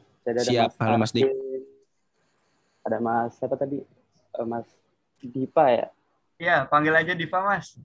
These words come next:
Speaker 1: Oke, Mas Diva. Ya, Nandika, asalnya dari Mojokerto. Bisa dipanggil Dika. <laughs>
Speaker 3: Ih,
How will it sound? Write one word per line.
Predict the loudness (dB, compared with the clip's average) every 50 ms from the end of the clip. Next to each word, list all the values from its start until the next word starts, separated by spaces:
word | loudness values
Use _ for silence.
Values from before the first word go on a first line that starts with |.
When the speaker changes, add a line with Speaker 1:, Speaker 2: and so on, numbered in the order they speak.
| _ _ _ _ _ _ _
Speaker 1:
Oke, | -8 -6 -2 0 0 2 2 2 0 -2
Mas | -4 -6 -6
Diva. | -6 -8 -8 -6 _ -4 -2 -2 -2 -4 -6 -10 _ _ _ _ _ _ _ _ _ _ _ _ _ _ _ _
Ya, | -2 0 2 4 4 4 6 6 6 4
Nandika, | 4 2 2 0 0 -2 -4 -2 _ 4 6 8 8 8 6 6 4
asalnya | 2 0 0 0 0
dari | 0 -2 -2
Mojokerto. | -2 -4 -4 -4 -4 -6 -10 _ -4 -2 -2 -2 -2 -4 -8 _ _ _ _ _ _ _ _ _ _ -20 -20 -20 _ _ _ _ _ _ _ _ _ _ -20 -20 _ _ _ _ _ _ _ -20 -20 _ _ _ -12
Bisa | -10 -8 -8
dipanggil | -6 -4 -4 -4 -2 -2 -2 -4
Dika. | -4 -4 -2 0 0 0 0 -4 -6
<laughs> | -6 -4 -4 -4 -6 -6 -12 _ -20 -20 -20 -20 _ _ _ _ _ _ _ _ _ _ _ _ _ _ _ -10
Speaker 3:
Ih, | -10 -10 -12